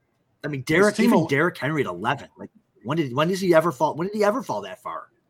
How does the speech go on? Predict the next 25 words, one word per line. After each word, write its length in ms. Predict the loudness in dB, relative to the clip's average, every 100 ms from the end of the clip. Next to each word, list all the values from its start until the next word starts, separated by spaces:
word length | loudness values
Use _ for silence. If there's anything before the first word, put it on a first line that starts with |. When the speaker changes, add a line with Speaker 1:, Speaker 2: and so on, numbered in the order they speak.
| _ _ -14
Speaker 2:
That's 460 | 4 6 6 4
what 120 | 2
I 120 | 4 4
was 140 | 4
going 220 | 2 2
to 40 | 0
Speaker 1:
Crazy. 80 |
Speaker 2:
say. 280 | -2 -2 -2
So 360 | -4 -2 -2 0
maybe 300 | 0 2 2
the 120 | 0
team 240 | -2 -2 0
at 80 |
eleven, 640 | 0 0 0 0 -4 -6 -8 _ _ _ -6
you 60 |
know, 160 | -2 0
you 160 | 0 0
have 140 | 0
your 120 | -2
tiers, 600 | -4 0 0 0 -2 -4
and 320 | -6 -6 -10 -16 _ _ _ -10
I 120 | -6
don't 120 | -4
know, 200 | -4 -6
like, 300 | -6 -8 -12